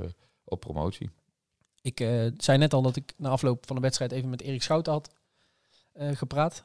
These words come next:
Speaker 2: Eh, uiteraard ook met, eh, trainer Reinier Robbenmond. Ehm, die was voor zijn doen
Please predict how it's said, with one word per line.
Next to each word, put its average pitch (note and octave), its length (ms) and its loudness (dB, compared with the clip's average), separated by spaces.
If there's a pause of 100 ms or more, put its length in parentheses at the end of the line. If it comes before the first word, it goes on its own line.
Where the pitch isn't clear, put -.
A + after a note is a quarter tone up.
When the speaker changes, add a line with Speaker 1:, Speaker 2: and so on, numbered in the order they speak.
Speaker 2:
Eh, C3 260 -2
uiteraard C#3 540 6
ook D#3 140 6
met, C#3 260 4
eh, C#3+ 160 -2
trainer C3+ 360 2
Reinier B2+ 260 2
Robbenmond. E3 460 2 (440)
Ehm, D3 460 -2 (320)
die D#3 360 -2
was - 380 4 (680)
voor - 160 -4
zijn E3 200 8
doen C3 340 0